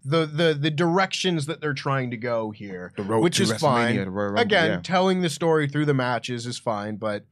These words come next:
Speaker 1: I like it when there's a little bit more of a match.
Speaker 2: Mm-hmm.
Speaker 1: Fine. We got, um, uh, the Liv Morgan gets, uh, gets, gets, gets,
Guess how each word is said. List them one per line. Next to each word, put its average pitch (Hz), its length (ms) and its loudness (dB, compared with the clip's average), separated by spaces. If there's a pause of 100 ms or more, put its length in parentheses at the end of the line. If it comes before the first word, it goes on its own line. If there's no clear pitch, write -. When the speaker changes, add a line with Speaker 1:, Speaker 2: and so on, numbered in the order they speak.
(480)
Speaker 1:
I 95 100 -10
like 98 220 -8
it 98 40 -12
when 98 140 -10
there's 95 180 -12
a 95 40 -12
little 104 220 -8
bit 95 160 -10
more 170 240 4
of 131 60 2
a 117 60 -2
match. 123 440 -4 (100)
Speaker 2:
Mm-hmm. 107 140 -6
Speaker 1:
Fine. 151 400 2 (420)
We 196 140 2
got, 190 400 4
um, 143 720 2 (960)
uh, 117 420 2
the 135 180 -2
Liv 202 260 4
Morgan 208 400 4
gets, 185 320 2
uh, 170 220 6
gets, 147 420 -4 (120)
gets, 127 320 -4
gets, - 260 -10